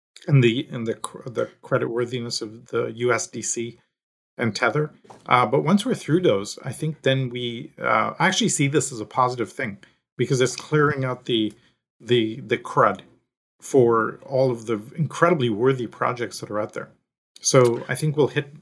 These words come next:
bottom at some point in the next, uh, two, three months. I think there'll be one more big sell-off as we hit ta-, end of year tax things where people have to reconcile taxes. So there'll be a bunch of selling and buying.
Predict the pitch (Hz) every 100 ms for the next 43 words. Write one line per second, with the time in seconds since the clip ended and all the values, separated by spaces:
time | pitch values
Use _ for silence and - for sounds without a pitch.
0 | _ - 127 143 131 - 131 - 135 113
1 | 113 117 120 - - _ _ _ - 120
2 | 113 - 139 - 113 123 107 - - _
3 | _ 135 135 160 180 143 127 135 147 143
4 | 104 135 - 139 131 127 131 - - 123
5 | 110 123 120 139 _ _ - - 131 -
6 | 135 131 120 120 - - 131 - - -
7 | _ _ _ _ - 139 139 113 131 123
8 | 127 - 120 117 127 123 - 117 - 117
9 | - 135 127 120 117 110 110 120 127 120
10 | - 120 120 113 104 113 135 160